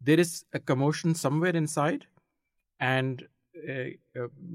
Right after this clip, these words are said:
humanity in general, people in general are trying to look for answers in various things. They're looking, they do now realize that there is a spiritual side of every human,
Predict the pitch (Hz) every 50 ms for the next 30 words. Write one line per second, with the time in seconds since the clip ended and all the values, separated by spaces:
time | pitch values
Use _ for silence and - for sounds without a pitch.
0 | - 196 160 - 80 131 117 113 113 120 127 123 123 131 117 117 113 95 110 120
1 | 127 131 131 135 131 127 131 113 - - 113 117 107 104 98 - 110 120 123 127
2 | 131 127 117 110 - - 117 117 117 120 - 110 110 110 113 - 123 - - 104
3 | 95 101 110 - - 165 156 180 269 - - - _ _ - 113 113 107 110 110
4 | 113 110 - - - 120 135 170 185 185 - - - _ _ _ _ _ _ _
5 | _ _ _ - - 98 110 110 110 107 110 107 104 107 113 - 147 131 120 113
6 | - - _ - 107 101 117 113 107 95 92 95 - 139 143 151 151 147 147 139
7 | 120 131 135 139 139 143 143 147 151 135 120 110 95 107 104 117 143 151 143 135
8 | 135 - - - 143 131 135 - - 139 - - - 127 127 131 135 131 - _
9 | _ - - 123 120 123 117 - - _ _ _ _ _ - - 120 117 123 127
10 | 127 123 131 127 143 170 240